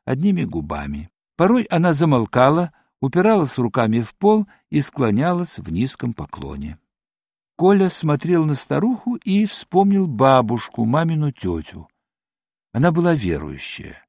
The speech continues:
и Коля очень стыдился этого. Однажды у бабушки упала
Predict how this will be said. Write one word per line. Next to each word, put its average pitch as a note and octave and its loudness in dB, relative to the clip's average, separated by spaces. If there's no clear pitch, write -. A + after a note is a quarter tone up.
и D3+ 0
Коля G#3+ 0
очень F3+ -4
стыдился F#2+ -4
этого. - -20
Однажды F#3+ 2
у G3 4
бабушки A3 0
упала F#3+ 0